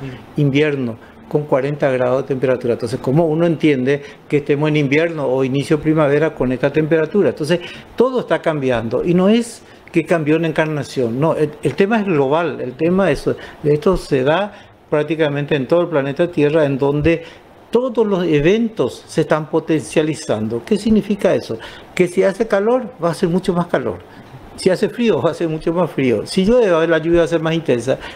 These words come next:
Y si hay sequía, las sequías van a ser más intensas. O sea, fíjate que los parámetros que te hablo, todos van extremándose, todos van extremándose. Lluvia intensa. ¿Quién iba a pensar que en un país iban a morir veinte mil personas por una lluvia?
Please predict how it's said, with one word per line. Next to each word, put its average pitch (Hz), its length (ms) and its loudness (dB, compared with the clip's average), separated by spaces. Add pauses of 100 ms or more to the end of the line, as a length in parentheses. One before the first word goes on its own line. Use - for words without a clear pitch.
Y 202 60 2
si 214 140 4
hay 202 100 0
sequía, 220 420 0
las 185 140 0
sequías 180 480 0 (340)
van 151 140 0
a 156 40 0
ser 151 180 -2
más 160 120 0
intensas. 131 300 -4
O - 20 -12
sea, 165 140 2 (400)
fíjate 214 340 0
que 202 140 0
los 196 160 0
parámetros 175 500 -2
que 190 140 0
te 185 160 2
hablo, 147 260 2
todos 233 540 0
van 220 300 0 (300)
extremándose, 165 800 0
todos 180 380 2
van 170 160 0
extremándose. 160 560 -2 (800)
Lluvia 185 280 2
intensa. 165 520 0 (600)
¿Quién 220 200 4
iba 165 220 2
a 165 60 -4
pensar 131 540 0 (260)
que 143 260 2
en 131 120 -2
un 175 140 4
país 151 420 -2 (480)
iban 156 260 0
a 156 60 -4
morir 147 320 0
veinte 156 460 2
mil 156 220 -2
personas 147 460 -2
por 143 140 0
una 147 220 0
lluvia? 139 400 2